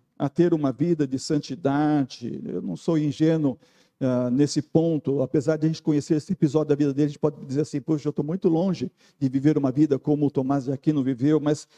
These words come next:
na verdade, as Escrituras nos dão exemplos inúmeros de homens que viveram, mulheres que viveram, sua busca por Deus, e nos deixaram exemplo de intimidade, de comunhão, de santificação.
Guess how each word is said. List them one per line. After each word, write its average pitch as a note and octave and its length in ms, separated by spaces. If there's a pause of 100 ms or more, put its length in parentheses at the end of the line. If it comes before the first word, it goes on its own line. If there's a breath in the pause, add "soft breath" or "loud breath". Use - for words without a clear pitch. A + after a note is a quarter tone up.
(140 soft breath)
na F3 80
verdade, F#3+ 440
as F3+ 80
Escrituras F#3+ 560
nos E3 120
dão E3+ 220
exemplos D#3+ 640
inúmeros E3+ 880 (280)
de C#3+ 240
homens F#3+ 520
que F3 180
viveram, D3+ 640
mulheres F3 640
que E3 160
viveram, D3 500 (220 loud breath)
sua G3+ 340
busca G3 600
por E3 240
Deus, E3+ 760 (240)
e F3 80
nos F#3+ 200
deixaram G3 520
exemplo F3+ 520
de E3+ 120
intimidade, E3 920
de D3+ 140
comunhão, D3+ 640 (260 soft breath)
de D3 140
santificação. C3 1200